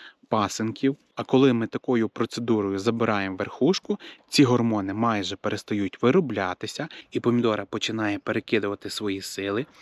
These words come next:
на налив томатів, щоб ці томати збільшувалися. Виробляються спеціальні фітогормони, щоб вони наливалися і достигали. Але є нюанс в обрізанні верхушки. Коли помідори, наприклад, от такі здоровезні,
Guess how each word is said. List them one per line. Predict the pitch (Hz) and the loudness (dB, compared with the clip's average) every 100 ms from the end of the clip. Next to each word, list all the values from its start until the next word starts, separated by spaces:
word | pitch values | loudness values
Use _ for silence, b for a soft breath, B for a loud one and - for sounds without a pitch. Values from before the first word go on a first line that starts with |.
| B B | B B
на | 113 117 | 0 4
налив | 123 131 135 127 101 - | 4 4 4 2 -2 -2
томатів, | 156 131 98 90 - 123 165 _ | 0 0 -2 -8 -6 -4 -4 _
щоб | - - - | -4 -4 -2
ці | - | -2
томати | 113 104 104 101 147 | -2 -2 -4 -2 -2
збільшувалися. | 127 110 101 - - 107 113 107 - B B B B | -2 -4 -8 -8 -6 -4 -4 -4 -8 B B B B
Виробляються | 117 127 127 143 120 107 110 | 6 6 4 2 2 -2 -6
спеціальні | - 117 - 127 113 104 | -8 -8 0 0 0 -2
фітогормони, | - 131 135 120 117 110 107 101 98 | -2 -2 0 0 0 -2 -4 -6 -6
щоб | - 117 | -2 -2
вони | 113 117 | 2 2
наливалися | 107 101 101 101 98 104 127 - 170 B - | 2 -4 -6 -6 -4 -4 -6 -6 -6 B 2
і | 170 | 4
достигали. | 180 185 - 175 117 98 - - - | 6 2 2 -2 0 -6 -10 -20 -8
Але | 127 135 | -2 2
є | 160 | 4
нюанс | 151 131 107 104 | 6 4 2 -4
в | |
обрізанні | 113 120 123 131 120 117 | -4 0 2 2 0 0
верхушки. | 120 135 - 104 - | 0 -2 -6 -6 -8
Коли | - 139 123 | 0 2 2
помідори, | - 117 113 113 107 | 2 -2 2 0 0
наприклад, | 110 - 110 - - B B B | -2 -2 -6 -6 -16 B B B
от | 131 - | -2 -2
такі | - - | -2 2
здоровезні, | 117 117 135 127 98 95 107 110 | 2 4 4 4 2 -2 -4 -6